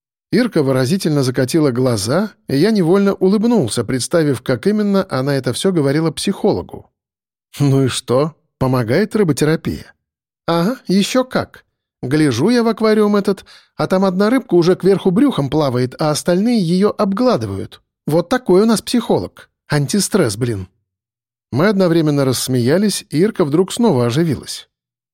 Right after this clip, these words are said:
"Слушай, так что, музыку-то мы сегодня включим или нет? Ты обещал". Я вздохнул и уже без отговорок направился к проигрывателю.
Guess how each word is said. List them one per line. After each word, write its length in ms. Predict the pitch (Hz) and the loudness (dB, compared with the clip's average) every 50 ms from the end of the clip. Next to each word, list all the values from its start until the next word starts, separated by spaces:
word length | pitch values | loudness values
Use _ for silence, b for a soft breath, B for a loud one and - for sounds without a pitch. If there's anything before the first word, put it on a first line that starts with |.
| _ _ _ - | _ _ _ -8
"Слушай, 320 | - - 220 202 139 165 | -2 0 0 0 0 0
так 160 | 165 226 226 | -2 -2 -4
что, 180 | - - 247 190 | -2 0 0 2
музыку-то 400 | 175 226 254 208 - - - 147 | 2 2 0 0 -2 -4 -2 -2
мы 80 | 147 135 | -2 0
сегодня 340 | - 165 160 156 143 147 | 0 2 2 2 2 0
включим 440 | 139 - - 233 277 - - 170 151 | -2 -2 0 0 0 0 0 0 0
или 100 | 143 143 | 2 0
нет? 320 | 139 147 185 220 - - _ _ _ _ - | 2 0 0 -2 -4 -10 _ _ _ _ -2
Ты 80 | - 160 | 0 0
обещал". 680 | 156 156 240 254 - - - 233 - 175 202 - _ _ _ _ _ _ _ _ _ _ _ _ _ _ _ _ - | 2 2 0 0 -2 -2 0 0 2 0 -2 -4 _ _ _ _ _ _ _ _ _ _ _ _ _ _ _ _ -4
Я 220 | 110 127 139 139 | -2 0 0 0
вздохнул 760 | 123 107 104 123 113 107 - - 113 147 190 220 226 - - - | 0 -2 -2 -2 -2 -4 -4 -2 0 0 2 2 0 -2 -4 -2
и 60 | 143 | 0
уже 240 | 143 135 120 139 143 | 0 2 2 2 0
без 160 | 123 131 123 | 0 0 -2
отговорок 520 | 123 110 110 123 117 123 165 208 214 190 - | -2 -2 -2 -2 0 2 2 0 0 -2 -2
направился 500 | 151 127 143 139 143 156 160 147 - 170 | -4 -2 0 0 0 0 0 0 -2 -4
к 60 | 147 | -4
проигрывателю. 840 | - 156 170 185 202 185 131 110 95 85 80 - - - 76 67 - | -2 0 2 2 2 2 0 -2 -6 -6 -8 -10 -12 -12 -12 -16 -18